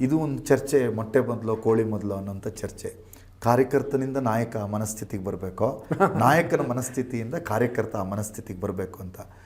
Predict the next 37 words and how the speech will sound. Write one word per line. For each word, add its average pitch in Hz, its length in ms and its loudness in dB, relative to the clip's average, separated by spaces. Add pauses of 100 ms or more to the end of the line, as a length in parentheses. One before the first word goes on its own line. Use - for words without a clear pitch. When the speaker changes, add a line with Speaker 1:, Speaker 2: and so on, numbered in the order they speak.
(280)
Speaker 1:
So 202 120 10
ಈಗಿನ 165 400 -2 (160)
ಹಂತದಲ್ಲಿ 127 500 -4
ಅವರು 135 260 2
ನಮ್ಮ 120 180 -4
ವರಿಷ್ಠ 123 400 2
ನಾಯಕರು 98 600 -6 (120)
ರಾಹುಲ್ 107 260 0
ಗಾಂಧಿಯವರು, 95 460 -8
ಮಲ್ಲಿಕಾರ್ಜುನ್ 98 560 -8
ಖರ್ಗೆ 90 220 -10
ಅವರು 151 120 -6
ರಾಷ್ಟ್ರ 156 260 0
ಮಟ್ಟದಲ್ಲಿ. 92 400 -8 (500)
So 196 120 10
ಅವರಿಬ್ಬರಿಗೆ 165 640 4
ಬರ್ತಿ-, 131 400 -2
ಬಂದಿರತಕ್ಕಂಥ 120 760 -2
ಆ 113 280 -2 (600)
ವೈಚಾರಿಕ 123 460 6
ನಿಲುವಿದೆಯಲ್ಲ, 110 600 2 (460)
ಅದು 220 200 8
ಕೆಳ 175 240 2
ಹಂತಕ್ಕೆ 160 580 -4
ಇಳಿದು 156 220 2
ಬರಲಿ 123 380 2
ಅನ್ನುವಂಥ 107 340 -6
ಆಶಯ 127 400 0
ಅವ್ರಿಗೆ 92 300 -2
ಇರ್ಬೋದು. 95 420 -4
Speaker 2:
ಅಲ್ಲ, 190 180 8
ನಿಮ್ 180 160 -4
ಇನ್ನು, 220 240 0
ಇನ್ನೊಂದು 185 380 2
ಒಂದ್ 139 100 -2
ಸ್ವಲ್ಪ 170 240 2
ಮುಂದುವರಿಸ್ತೀನಿ. 135 680 -4